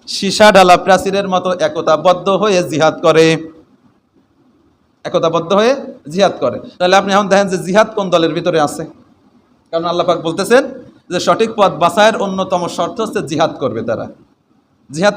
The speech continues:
কোন দল করতেছে বের করেন। কোনো নাম নেওয়া উচিত হবে না, কারণ এই জায়গা প্রত্যেকেই একেবারে নিরপেক্ষভাবে বসেন, নিরপেক্ষ মাইন্ড নিয়ে বসেন। যেহেতু আমি কথা বলতেছি কোরআন থেকে, নিজের মত মতো কোনো কথা বলবো না, আর আপনারা শুনবেনও না।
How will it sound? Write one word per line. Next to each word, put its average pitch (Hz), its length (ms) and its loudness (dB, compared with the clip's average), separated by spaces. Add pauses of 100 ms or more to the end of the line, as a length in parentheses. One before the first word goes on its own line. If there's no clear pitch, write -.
কোন 175 160 -4
দল 160 140 0
করতেছে 165 720 0 (560)
বের 170 140 -2
করেন। 107 220 -4 (1080)
কোনো 202 140 0
নাম 202 320 4
নেওয়া 214 460 2
উচিত 190 280 -4
হবে 160 160 0
না, 104 180 -8 (140)
কারণ 185 300 0
এই 175 100 -2
জায়গা 185 520 4 (300)
প্রত্যেকেই 196 680 2 (400)
একেবারে 185 440 4
নিরপেক্ষভাবে 208 720 0
বসেন, 127 380 -4 (340)
নিরপেক্ষ 196 440 0
মাইন্ড 190 400 0
নিয়ে 165 180 -2
বসেন। 156 400 -2 (200)
যেহেতু 208 320 2
আমি 190 220 2
কথা 180 200 0
বলতেছি 190 360 -6
কোরআন 165 320 -6
থেকে, 160 200 -6
নিজের 165 320 -8
মত 165 240 -4
মতো 170 200 -10
কোনো 175 180 -8
কথা 160 220 -2
বলবো 165 400 4
না, 214 100 4
আর 202 80 4
আপনারা 170 300 2
শুনবেনও 151 420 -2
না। 101 160 -10